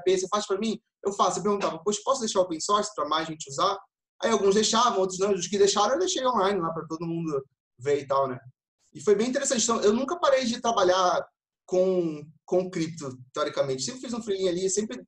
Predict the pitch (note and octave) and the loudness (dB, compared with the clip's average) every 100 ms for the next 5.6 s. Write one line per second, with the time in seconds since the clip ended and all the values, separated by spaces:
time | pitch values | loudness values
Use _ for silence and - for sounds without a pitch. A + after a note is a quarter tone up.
0 | _ _ _ F3+ F3 F#3+ F#3+ F3+ F3 E3+ | _ _ _ 0 4 4 6 4 4 2
1 | F3 E3+ E3+ F3 F3 F3 - G#3 F3+ F#3 | 2 2 2 2 0 -2 0 2 4 4
2 | F#3 G3+ G#3 E3+ C3+ C3+ C3 C#3 C3+ C3+ | 2 -4 -4 -6 -8 -8 -8 -2 -2 -2
3 | C#3 C3+ C3+ C3+ C3+ C3+ C3 B2+ C#3 C3+ | -2 0 0 0 -8 -8 -4 -4 -2 0
4 | D3 E3+ B2+ A#2+ - _ _ _ _ _ | 0 -2 -8 -12 -16 _ _ _ _ _
5 | C3+ D#3 E3 F#3 F#3+ | -2 0 2 0 -2